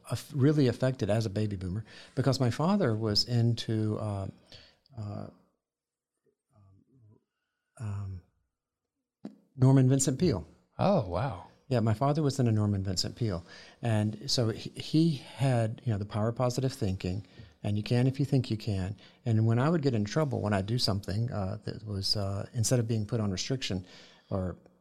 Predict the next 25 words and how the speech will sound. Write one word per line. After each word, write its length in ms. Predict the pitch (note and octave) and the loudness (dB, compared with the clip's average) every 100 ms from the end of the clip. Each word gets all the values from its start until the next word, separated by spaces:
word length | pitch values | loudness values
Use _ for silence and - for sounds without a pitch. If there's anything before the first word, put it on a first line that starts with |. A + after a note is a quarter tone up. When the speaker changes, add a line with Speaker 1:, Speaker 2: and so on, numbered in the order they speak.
| _ - | _ -12
Speaker 1:
uh, 180 | F#2 F#2+ - _ | -10 -10 -14 _
being 160 | A#2+ G2+ | 0 0
punished, 380 | B2+ A2+ G#2 - | 2 0 0 2
he 120 | A#2+ | 4
would 140 | A#2 | 4
give 180 | B2 A#2 | 4 2
me 80 | B2+ | 2
one 140 | G2+ G2+ | 2 0
of 60 | |
these 140 | F#2 - | -2 -2
books 280 | C#3 A#2+ | -4 -4
and 80 | F#2+ | -4
say, 100 | G#2 | -4
"You 120 | G2 F#2 | -2 -2
have 160 | F2 | -4
to 100 | - | -4
read 200 | F#2 A2+ | -2 -2
this." 240 | G#2+ - - | -4 -6 -2
And 120 | A2 | 2
so 100 | A#2 | 2
that's 260 | A2+ A#2+ - | 2 0 -2
what 120 | A2 | -4
I 80 | G#2 | -2
did. 340 | D3+ C#3 G#2 | 0 0 0
So, 180 | A2+ | -2